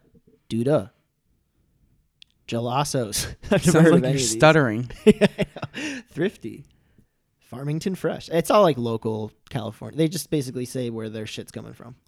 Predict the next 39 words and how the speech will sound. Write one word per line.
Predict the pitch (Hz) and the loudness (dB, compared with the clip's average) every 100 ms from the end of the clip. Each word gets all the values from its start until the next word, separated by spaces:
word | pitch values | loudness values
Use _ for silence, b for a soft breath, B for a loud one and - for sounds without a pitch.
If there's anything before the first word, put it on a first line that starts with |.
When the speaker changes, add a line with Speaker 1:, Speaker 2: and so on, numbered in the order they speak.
| - | -10
Speaker 2:
That's | 226 | -10
cool. | - 123 147 196 | -2 0 0 -2
Speaker 1:
That's | 440 - | -8 -6
neat. | 226 123 - | -4 -4 -8
Speaker 2:
No | 180 | -10
restaurant | 220 233 - 226 | -8 -10 -8 -6
does | 220 226 | -2 -2
that. | 147 95 | 0 -2
They're | 143 | -2
Speaker 1:
No | 160 | 0
Speaker 2:
not | |
like, | 131 | 0
Speaker 1:
restaurant | 156 160 185 | -2 -4 0
Speaker 2:
"Hey, | |
here's | 151 135 | 2 2
Speaker 1:
does | |
Speaker 2:
where | 131 | 0
we | 127 | 0
Speaker 1:
that. | |
Speaker 2:
get | 123 | -2
our | 107 | -2
shit." | - 151 113 - b b b b b b _ | -4 -4 -4 -6 b b b b b b _
'Cause | - 123 | -12 -10
it's | |
like | 95 - | -10 -12
a | |
factory. | - 135 165 - 71 113 | -10 -8 -8 -10 -12 -12
Speaker 1:
Right. | - 113 92 - - _ | -8 -6 -6 -8 -18 _
Speaker 2:
Wow. | 104 131 | -8 -2
Speaker 1:
Yeah, | 202 180 - | -2 -2 -8
that's | 156 | -8
pretty | 165 151 | -6 -4
cool. | 127 110 b b | -4 -6 b b
Speaker 2:
So, | - 180 | -8 -4
yeah, | 226 143 | -2 0
definitely | 156 196 | 0 0
a | 165 | 0
freshness | 139 123 120 110 | -2 -4 -6 -10
point, | - 104 85 | -8 -8 -10